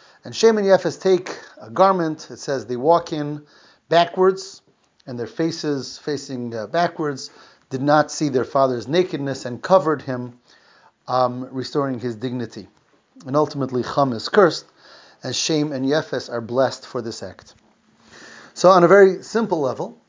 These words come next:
we have here a lesson of modesty, where the two righteous sons, um, covered their father, but not only they covered him, but they made sure not to look, and not to look immodestly and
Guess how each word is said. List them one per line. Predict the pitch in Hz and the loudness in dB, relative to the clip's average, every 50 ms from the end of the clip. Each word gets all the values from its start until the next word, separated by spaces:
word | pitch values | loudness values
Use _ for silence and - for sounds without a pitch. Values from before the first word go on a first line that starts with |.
| _ _ | _ _
we | 147 139 | -12 -6
have | 147 160 160 147 - | -4 -2 -4 -4 -4
here | 147 143 143 139 143 | -2 0 0 0 0
a | 143 123 | -2 -4
lesson | 120 127 127 120 - - 180 160 160 156 - | -4 -4 -4 -4 -6 -8 -10 -10 -10 -12 -14
of | - 117 | -14 -8
modesty, | 123 123 123 120 123 - - - 220 220 - _ _ _ _ _ _ _ _ - - - _ _ _ | -2 0 0 0 0 -4 -8 -12 -14 -16 -16 _ _ _ _ _ _ _ _ -20 -20 -20 _ _ _
where | - 143 135 | -4 0 2
the | 143 | 2
two | 147 156 - 175 160 | 0 2 2 2 4
righteous | 139 151 147 160 156 - - 160 131 - | 8 8 6 6 6 0 -4 -6 -6 -6
sons, | - - - 214 208 170 165 170 170 - - - - _ _ _ _ _ _ _ _ _ _ | -4 0 2 4 4 2 0 -4 -8 -10 -12 -16 -18 _ _ _ _ _ _ _ _ _ _
um, | - 147 143 143 143 143 135 | 4 4 4 4 2 -2 -6
covered | 139 - 170 170 147 139 160 165 165 165 - - 139 | -2 4 4 4 4 6 2 2 2 0 -6 -4 -2
their | 151 156 | -2 -2
father, | 151 - - 160 156 151 180 233 302 - _ _ _ _ _ _ _ - | 0 0 2 2 2 2 0 -2 -6 -8 _ _ _ _ _ _ _ -2
but | 131 147 160 160 | 2 2 4 4
not | 175 185 196 185 | 4 2 0 0
only | 185 185 185 180 | 0 -2 -2 -2
they | 160 165 | -2 -4
covered | 147 - 240 285 226 196 175 170 165 165 - _ _ - | -2 -2 -2 0 2 0 0 0 -2 -6 -12 _ _ -10
him, | - 147 143 143 170 185 - - - - - - _ _ | -6 -4 -4 -4 -4 -8 -12 -18 -20 -20 -20 -20 _ _
but | _ 170 165 147 | _ -2 4 6
they | 180 | 6
made | 185 196 208 214 - | 6 6 2 0 -2
sure | - - - 208 196 190 190 196 180 - _ _ _ _ - | -4 0 4 6 6 6 6 4 0 -6 _ _ _ _ 0
not | 151 175 196 202 - | 2 2 2 2 2
to | - 233 | -2 -2
look, | 262 269 247 - - - - - _ _ _ | 2 2 0 0 0 -6 -20 -20 _ _ _
and | - 127 123 | -14 -8 -2
not | 139 151 147 147 - | -2 -2 -2 -2 -4
to | - 143 | -4 -4
look | 131 127 127 123 127 180 180 165 165 - - | -4 -4 -4 0 2 2 2 2 0 -6 -14
immodestly | 139 120 123 147 160 165 160 160 - 147 143 135 127 | -12 -6 -4 -2 -2 -2 -2 -4 -4 -6 -6 -6 -6
and | 120 120 113 110 | -6 -8 -10 -12